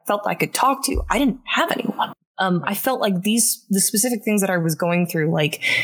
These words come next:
que-, well, stuff like questioning, like, I mean, I do identify as a cis woman, but, like, at the time, like, I was like, "Does being bi mean, like, I can't be a woman? Does that, if I'm not a straight woman, what the fuck <laughs> am I?" Um,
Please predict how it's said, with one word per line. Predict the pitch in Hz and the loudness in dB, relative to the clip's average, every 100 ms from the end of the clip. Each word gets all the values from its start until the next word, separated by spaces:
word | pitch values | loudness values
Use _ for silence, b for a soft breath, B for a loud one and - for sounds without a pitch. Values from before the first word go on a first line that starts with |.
| B _ - | B _ -10
que-, | - - 233 233 | -6 -2 -2 -2
well, | 233 | 0
stuff | 226 311 - | 2 0 0
like | - - | -4 -2
questioning, | 254 262 208 170 156 | 0 2 2 2 2
like, | 151 147 - _ - | 2 0 -4 _ -4
I | 220 | 0
mean, | 214 202 - | 2 0 0
I | |
do | 202 254 | 0 2
identify | 254 208 208 196 | 2 2 0 0
as | 170 | 2
a | 170 | 2
cis | - 202 - | 2 0 2
woman, | 165 156 151 | 2 2 0
but, | 156 | 0
like, | 165 160 - _ _ - | 0 0 -4 _ _ 0
at | 202 | 2
the | 208 | 0
time, | - 220 277 247 | -2 0 2 2
like, | 196 175 170 - _ - | 2 0 -2 -12 _ -6
I | 220 | 0
was | 214 196 | 2 2
like, | 185 - | 0 -2
"Does | 214 190 185 - _ | 0 2 0 -6 _
being | 196 185 240 226 165 | -2 2 2 2 0
bi | 180 165 196 | -2 2 2
mean, | 196 180 180 180 | 2 2 2 2
like, | 160 160 | 0 0
I | 175 170 - | 0 -2 -2
can't | - - 180 180 _ _ 202 202 | -6 0 0 0 _ _ -4 -2
be | 196 196 | 0 2
a | 175 | 2
woman? | 147 160 147 - 415 392 | 0 -4 -2 0 2 2
Does | 247 220 | 2 2
that, | 208 - | 0 0
if | 214 208 | -4 0
I'm | 208 | 0
not | 247 | 2
a | |
straight | 202 - 247 254 | 2 2 0 0
woman, | 190 170 170 | 2 2 2
what | 226 | 0
the | |
fuck | - - - 233 - | -2 -4 -2 -2 0
<laughs> | - | 0
am | 226 214 | 0 0
I?" | 233 208 - _ - | -2 -2 -6 _ -2
Um, | 196 180 | 0 2